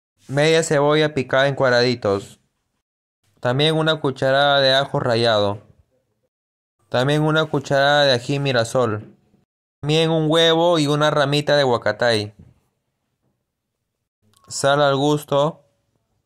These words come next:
Y por último vamos a utilizar caldo de pescado.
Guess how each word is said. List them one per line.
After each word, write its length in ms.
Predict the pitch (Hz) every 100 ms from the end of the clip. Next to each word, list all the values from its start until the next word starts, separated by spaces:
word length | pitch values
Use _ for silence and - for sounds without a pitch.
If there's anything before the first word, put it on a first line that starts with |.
| _ _ _ _ _ _ _ 131
Y 120 | 127
por 200 | 131 143
último 540 | 160 156 160 165 156
vamos 300 | - 143 151
a 20 | 147
utilizar 520 | 143 127 127 135 -
caldo 280 | 139 139 135
de 100 | 127
pescado. 680 | 110 - 123 110 101 110